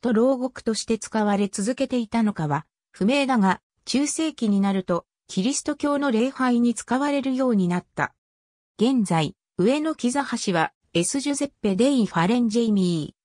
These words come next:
下のキザ橋はエス・ピエトロ・イン・カーチャーという教会になっている。下の礼拝堂にある祭壇の十字架は上下逆さまになっていて、聖ペトロの言い伝えに基づいた聖ペトロ十字に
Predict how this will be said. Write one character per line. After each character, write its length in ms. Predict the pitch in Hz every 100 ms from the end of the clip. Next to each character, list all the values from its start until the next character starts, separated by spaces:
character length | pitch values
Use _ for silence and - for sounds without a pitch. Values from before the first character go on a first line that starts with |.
| _
下 280 | - - 262
の 140 | 277
キ 160 | - 226
ザ 140 | 247
橋 280 | 240 233 196
は 200 | 165 - _ _
エ 100 | 170
ス・ 140 | - -
ピ 120 | 269
エ 120 | 285
ト 160 | - 277
ロ・ 160 | 302
イ 160 | 285 269
ン・ 80 | 254
カ 240 | 269 269
ー 60 | 247
チ 160 | -
ャ 80 | 180
ー 40 |
と 160 | 170 190
い 100 | 190
う 120 | 185 170
教 260 | 226 226
会 260 | 240 247 226
に 140 | 214
な 100 | 190
っ 40 | 185
て 180 | - 143
い 120 | 127
る。 160 | 120 - _ _ _ _ -
下 320 | - - 311
の 140 | 302
礼 180 | 285 294
拝 240 | 285 294
堂 200 | 269 269 254
に 140 | 254
あ 60 | 247
る 120 | 214
祭 280 | - 196 233
壇 240 | 254 240
の 140 | 214
十 220 | 190 180 214
字 160 | 190
架 120 | -
は 220 | 170 170 - _ _
上 300 | 175 233 285
下 140 | 302
逆 340 | 294 311 - 269
さ 140 | 254
ま 120 | 220
に 100 | 208
な 100 | 190
っ 80 | 202
て 140 | - 185
い 100 | 175
て、 260 | 170 165 _ _
聖 260 | - 233 294
ペ 160 | - 294
ト 120 | 311
ロ 120 | 226
の 80 | 180
言 180 | 165 247
い 80 |
伝 300 | - - 226
え 40 | 220
に 100 | 220
基 40 |
づ 340 | 185 190 240 277
い 100 | 254
た 100 | 180
聖 240 | - 240
ペ 180 | - 240
ト 160 | 240
ロ 140 | 196 156
十 200 | 196 233
字 160 | 180
に 200 | 160 160